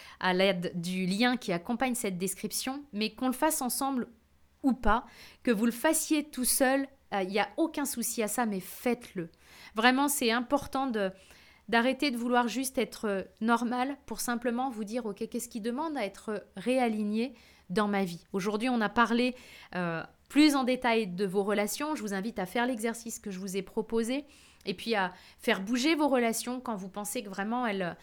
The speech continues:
elles vous pèsent, simplement à aller en développer d'autres, à passer plus de temps avec des gens qui vous font du bien, mais plus largement, je vous invite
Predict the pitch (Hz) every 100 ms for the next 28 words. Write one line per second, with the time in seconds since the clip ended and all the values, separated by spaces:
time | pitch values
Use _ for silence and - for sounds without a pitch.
0 | - - - - - - 254 277 339 -
1 | 214 247 175 180 220 208 226 247 240 202
2 | 202 196 185 220 226 269 269 240 208 226
3 | 185 196 - 208 - 247 254 247 262 214
4 | 175 196 226 233 185 175 226 202 180 202
5 | 226 196 - - 330 285 226 196 208 208
6 | 202 226 _ _ - 247 233 226 226 -
7 | -